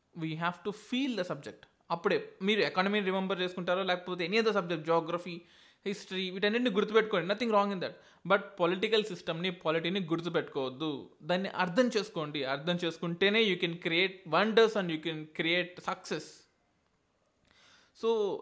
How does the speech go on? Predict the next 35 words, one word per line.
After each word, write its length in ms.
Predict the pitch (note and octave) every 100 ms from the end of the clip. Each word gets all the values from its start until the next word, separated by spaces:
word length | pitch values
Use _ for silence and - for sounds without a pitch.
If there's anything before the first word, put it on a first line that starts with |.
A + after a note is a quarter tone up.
| -
if 60 | A3 - G#3
imagine 420 | G3 G#3+ A3+ A3 - F#3 G3
yourself, 580 | G3+ G3 F#3+ D3 - A#2+ - -
మీరే 260 | F#3+ A3+ A#3
ఒక 180 | G3+ F3+
డిప్రిసియేషన్కి 800 | F3 E3+ F#3+ G3 F#3 F3+ F3
కానీ, 280 | F3 E3+ F#3+ - - _
మీరే 320 | F3 F3+ G3 G#3
ఒక 220 | G3 G3
డిస్క్రిమినేషన్కి 640 | F3 F3+ - G#3+ F#3+ F#3+
గురవుతున్నారు, 580 | F3+ D#3+ E3 E3 C3+ A#2+ - -
మీకుండే 400 | F#3+ A#3 G#3 G#3
రైట్స్ 320 | G3+ D#3 D#3+ D#3+
ఏంటి, 300 | C#3 C3+ - _ -
మీరు 160 | F#3 G3
ఎక్కడి 220 | F#3+ A#3
నుంచి 200 | B3+ B3+
మీ 100 | G3
రైట్స్ని 320 | E3 F3 F#3+
పొందుతారు? 400 | D#3 D3 C#3+ - - - -
కాన్స్టిట్యూషన్లో 580 | G#3 G#3+ G#3 A#3 A3 A3+
ఆర్టికల్ 380 | F#3 F#3 G#3
ఫిఫ్టీన్ 260 | F#3+ F#3+ A3+
మీకు 180 | F#3+ F#3
ఏం 80 | F#3+
చెప్తుంది? 460 | F#3 - C3+ A2+ - _ _ _ -
లేదా 120 | F#3+
if 120 | A3+ A3+
you 120 | G3+
are 120 | G3+
an, 300 | G3+ F#3+ D#3+
uh, 320 | - - D#3
ఎమ్మెల్యే 400 | F3 F3 F3+ F#3+
of 60 | E3+
district, 420 | D3+ C#3+ - -